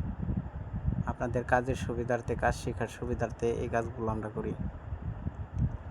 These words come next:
তো আমরা আঠা দিয়ে দিতেছি। সবসময় আঠা দেওয়ার সময় লক্ষ্য রাখবেন যাতে আঠাটা সব জায়গায় একভাবে বসে,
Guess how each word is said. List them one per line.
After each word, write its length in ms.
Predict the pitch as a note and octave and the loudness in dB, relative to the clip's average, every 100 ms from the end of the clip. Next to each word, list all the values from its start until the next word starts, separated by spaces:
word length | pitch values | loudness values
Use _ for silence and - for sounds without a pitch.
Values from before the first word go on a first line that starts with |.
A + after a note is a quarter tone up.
| - - - - - - - - - - - - - - | -4 0 0 2 2 4 4 2 0 -4 -6 -10 -12 -6
তো 60 | C#3+ C3 | 2 4
আমরা 180 | B2+ C3 C3 | 8 12 12
আঠা 180 | B2+ B2 B2 | 10 8 8
দিয়ে 200 | B2+ B2+ - - - - - - - - - - | 8 6 4 -4 -12 -12 -8 -8 -8 -8 0 2
দিতেছি। 420 | - C#3 B2 B2 A#2 F#2+ - - - - - - | 2 4 4 4 2 2 -2 2 2 0 -2 2
সবসময় 360 | - B2 C3+ C3 | 4 4 8 10
আঠা 140 | C3 C3 | 10 10
দেওয়ার 180 | C3 C3 - | 8 8 6
সময় 200 | C3 B2 | 6 6
লক্ষ্য 200 | A#2+ - B2+ | 6 6 8
রাখবেন 320 | A#2 A#2+ A2+ B2 - - - - - - - - B2 | 8 4 2 2 -2 -4 -8 -6 -8 -8 -8 -2 6
যাতে 200 | A#2 A2+ B2+ | 6 10 10
আঠাটা 280 | B2 A#2+ A#2+ - | 10 4 4 4
সব 120 | B2 B2 | 4 8
জায়গায় 220 | B2 B2 | 8 10
একভাবে 340 | A#2+ - A2+ A#2 A2+ | 8 6 4 4 2
বসে, 240 | - - | 0 -4